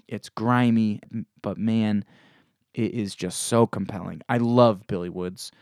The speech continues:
He remains one of the most compelling voices in the music scene. I'd say this is probably as good a place to start as any if you haven't listened to Billy Woods before. I love his previous work with Arm and Hammer.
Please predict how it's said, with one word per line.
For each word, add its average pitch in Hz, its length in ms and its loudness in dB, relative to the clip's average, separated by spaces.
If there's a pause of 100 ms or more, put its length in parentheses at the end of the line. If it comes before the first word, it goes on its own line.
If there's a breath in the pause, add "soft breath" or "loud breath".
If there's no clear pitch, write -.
(120)
He 123 160 0
remains 131 320 4
one 123 80 2
of 117 40 2
the 113 60 0
most 107 180 0
compelling 98 760 -4
voices 92 760 -6
in 104 140 -4
the 95 60 -2
music 92 320 -8
scene. - 380 -10 (760 soft breath)
I'd 113 280 0
say 120 160 -2
this 117 200 -2
is 110 60 -4
probably 139 580 0
as 143 120 -2
good 131 120 0
a 127 60 -4
place 123 240 -2
to 117 80 -6
start 120 220 0
as 117 100 -2
any 113 240 0
if 101 120 -4
you 101 60 -4
haven't 101 280 -6
listened 107 200 -6
to - 40 -4
Billy 104 200 0
Woods 104 200 0
before. 104 500 -2 (480 soft breath)
I 113 80 -2
love 107 220 0
his 104 160 -6
previous 104 400 -6
work 92 220 -6
with 73 180 -12
Arm 113 200 2
and 110 100 0
Hammer. 107 440 -4